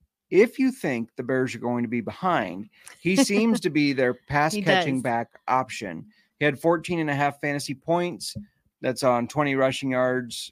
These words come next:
Speaker 1: and, uh, a rushing touchdown on five carries, six receptions for thirty-five yards. He was targeted seven times. So, again, if you think the Bears are gonna be behind in a game, you're gonna wanna start him. If you don't think they're gonna be behind,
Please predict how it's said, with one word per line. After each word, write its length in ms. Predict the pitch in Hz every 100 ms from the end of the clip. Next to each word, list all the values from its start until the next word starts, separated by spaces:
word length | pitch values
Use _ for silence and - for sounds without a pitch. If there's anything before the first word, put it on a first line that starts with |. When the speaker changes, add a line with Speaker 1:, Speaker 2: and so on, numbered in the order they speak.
| _
Speaker 1:
and, 480 | - 123 120 120 117
uh, 240 | 113 110 -
a 80 |
rushing 380 | 113 120 - 117
touchdown 580 | 123 127 - 131 135 151 -
on 140 | 123
five 260 | 127 120 113
carries, 380 | 131 123 123 -
six 200 | 170 -
receptions 480 | 131 147 131 143
for 120 | - 123
thirty-five 600 | 143 143 139 131 135 131
yards. 300 | 131 127 120
He 60 | 123
was 100 | -
targeted 500 | 147 156 151 117 113
seven 420 | - 131 147 131
times. 580 | 117 113 113 113 104 - _ _ _ _ _ -
So, 360 | 147 139 131
again, 240 | 131 143 120
if 120 | 113
you 80 | 131
think 240 | 165 160
the 160 | 147 135
Bears 380 | 120 135 135 117
are 40 |
gonna 140 | 127 123
be 100 | 123
behind 440 | 107 123 127 143
in 80 | 151
a 40 |
game, 360 | 147 156 165 151 -
you're 240 | 127 120
gonna 160 | 127 120
wanna 220 | 120 117
start 360 | - 160 160
him. 220 | 160 160 156 - - _ -
If 140 | 123
you 80 | 123
don't 260 | 143 147
think 180 | - 143
they're 120 | 147 139
gonna 140 | 143
be 100 | 139
behind, 640 | 127 117 131 131 131 127